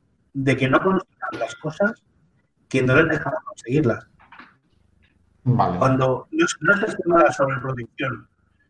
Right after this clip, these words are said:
Speaker 2: Hmm.
Speaker 1: es el tema de, si tú aún, yo me acuerdo cuando era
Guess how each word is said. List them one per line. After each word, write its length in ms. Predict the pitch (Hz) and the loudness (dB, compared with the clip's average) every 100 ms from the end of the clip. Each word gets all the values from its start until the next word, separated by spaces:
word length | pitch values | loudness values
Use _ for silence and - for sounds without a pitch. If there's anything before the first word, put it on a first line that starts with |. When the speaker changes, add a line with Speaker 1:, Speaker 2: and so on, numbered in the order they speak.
| _ | _
Speaker 2:
Hmm. 200 | 143 131 | -2 -2
Speaker 1:
es 100 | 135 | 0
el 100 | 165 | 0
tema 220 | 156 185 160 | 2 4 4
de, 180 | 127 120 _ _ _ _ _ _ _ _ | 2 -4 _ _ _ _ _ _ _ _
si 200 | _ 147 | _ -6
tú 300 | 131 185 202 - | 2 2 2 0
aún, 260 | 156 165 160 160 - 139 | 0 0 -2 -4 -6 -8
yo 80 | 135 | 0
me 80 | 170 | 2
acuerdo 360 | 180 160 180 139 | 6 6 6 4
cuando 260 | 127 127 | 0 -4
era 140 | 127 | -6